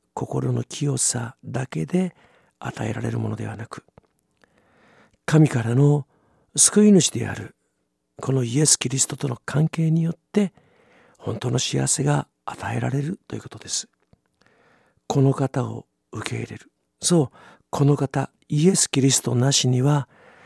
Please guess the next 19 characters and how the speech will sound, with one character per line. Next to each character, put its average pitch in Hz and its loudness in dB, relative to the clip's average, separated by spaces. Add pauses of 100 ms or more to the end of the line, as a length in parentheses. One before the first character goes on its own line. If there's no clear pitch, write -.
(180)
私 127 -2
が 113 -4
受 123 -4
け 135 0
止 - 2
め 143 4
る 143 0
こ 139 -6
と 131 -6
の 113 -6
で 110 -10
き 120 -4
な 135 2
い 117 -6 (180)
本 127 -2
当 139 -2
の 135 0
幸 123 0
せ、 123 -2